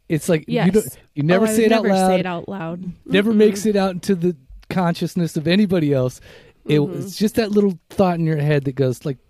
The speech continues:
Speaker 1: ping, like, "Oop, you know,
Speaker 2: Yeah.
Speaker 1: this could be bad," right?
Speaker 2: Well, because I went from, like, relatively healthy, like, in shape, like, um, and then, you know, I had some trauma occur, and, um, I started just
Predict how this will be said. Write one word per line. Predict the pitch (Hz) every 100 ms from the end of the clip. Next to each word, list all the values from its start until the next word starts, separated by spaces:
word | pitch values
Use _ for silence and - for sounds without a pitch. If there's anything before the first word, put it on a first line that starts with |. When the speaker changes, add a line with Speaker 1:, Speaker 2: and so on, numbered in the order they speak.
| _ -
Speaker 1:
ping, | 330 320 320
like, | 262 151 _ _ -
"Oop, | 185 233 _ -
you | 151
know, | 139
Speaker 2:
Yeah. | 139 - -
Speaker 1:
this | 147 -
could | - 170
be | 196
bad," | 214 214 170 - _ _
right? | 127 165
Speaker 2:
Well, | 233
because | 240 247 277
I | 277 285
went | 254 262 -
from, | 262 247
like, | 214 208 190 - _ _ _ -
relatively | 208 226 247 269 240 220
healthy, | - 196 208 - 220 214 208 214
like, | 196 175 180
in | 175
shape, | 175 - 262 247 233 208 -
like, | 165 170 - - _ _ _ -
um, | 190 180 175 175 175 - -
and | 202 196
then, | 190 185 185 185 196 - -
you | 185
know, | 165
I |
had | 185 196
some | - 180 - -
trauma | - 233 233 220 202
occur, | 208 - 202 196 202 - _ _ _ _ 180
and, | 185 185 180 180 190 185 -
um, | - 196 185 - - -
I | 196
started | 196 214 214 214 180
just | 196 -